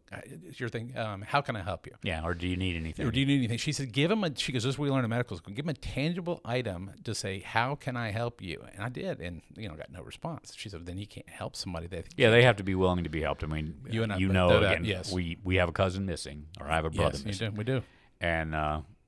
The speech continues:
Speaker 2: Brian was someone we all offered
Speaker 1: But
Speaker 2: different kinds of assistance
Speaker 1: but
Speaker 2: to. And occasionally, you know, he was good at taking his financial assistance.
Speaker 1: Sure,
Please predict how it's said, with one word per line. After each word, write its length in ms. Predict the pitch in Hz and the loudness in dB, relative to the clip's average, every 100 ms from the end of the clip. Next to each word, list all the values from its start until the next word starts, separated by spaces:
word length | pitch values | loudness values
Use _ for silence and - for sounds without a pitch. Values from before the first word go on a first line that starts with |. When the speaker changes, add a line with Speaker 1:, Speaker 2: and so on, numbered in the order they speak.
| - | -8
Speaker 2:
Brian 440 | 85 85 85 85 | 0 2 2 0
was 140 | 80 76 | -2 -4
someone 440 | - 78 78 76 | -4 -4 -4 -4
we 140 | 76 78 | -4 -2
all 380 | 90 87 82 78 | 0 2 2 2
offered 400 | 78 73 76 - - - - _ | 0 -2 -10 -20 -20 -20 -20 _
Speaker 1:
But 460 | - - - - - | -20 -20 -20 -20 -2
Speaker 2:
different 280 | 90 87 80 | 0 0 0
kinds 280 | 90 82 78 | 0 0 -2
of 60 | 76 | -6
assistance 340 | - 87 98 | -4 -4 -4
Speaker 1:
but 160 | 101 107 | -4 -4
Speaker 2:
to. 140 | 76 | -2
And 80 | 95 | 0
occasionally, 420 | - 220 180 139 | 4 4 4 2
you 120 | 117 123 | 4 4
know, 60 | |
he 120 | 123 143 | 2 2
was 160 | 135 | 0
good 200 | - 156 | 0 -2
at 80 | - | 0
taking 300 | 139 127 101 | 0 0 -2
his 120 | 90 | -2
financial 460 | - - 117 92 76 | -4 0 2 2 -2
assistance. 240 | - - | -8 -4
Speaker 1:
Sure, 240 | - 208 | 4 4